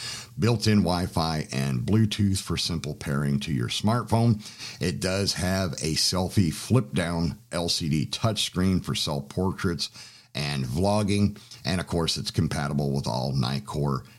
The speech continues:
Z mount lenses. You can also use the Nikkor F mount lenses with the F T Z mount adapter, which is sold separately. It does not come as part of this bundle.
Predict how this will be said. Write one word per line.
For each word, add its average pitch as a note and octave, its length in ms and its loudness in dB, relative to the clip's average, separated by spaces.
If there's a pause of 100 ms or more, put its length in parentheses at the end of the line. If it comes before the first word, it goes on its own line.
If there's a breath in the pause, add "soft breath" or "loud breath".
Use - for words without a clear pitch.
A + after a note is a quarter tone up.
(140 loud breath)
Z C#2+ 360 -2
mount B1+ 300 -2
lenses. A#2+ 500 4
You F2+ 60 -2
can D#2 140 2
also F#2+ 340 2
use F2 340 2
the D#2+ 80 -2
Nikkor D#2 560 -2
F - 220 0
mount E2 240 0
lenses D2+ 480 -2
with C#2+ 180 0
the D2 240 -2
F D#2 300 -6 (180)
T E2+ 320 -2
Z D2+ 420 -2 (260 loud breath)
mount C#2 400 -6
adapter, D2 720 0 (400 loud breath)
which D2+ 320 -2
is D2 440 -2
sold A1+ 640 -2
separately. G1+ 600 -4
It - 140 -10
does D#2+ 280 -2
not C#2+ 220 -4
come D2+ 300 0
as - 300 -6
part C2 360 -4
of G#1+ 300 -6
this G#1 220 -6
bundle. C#2 580 -4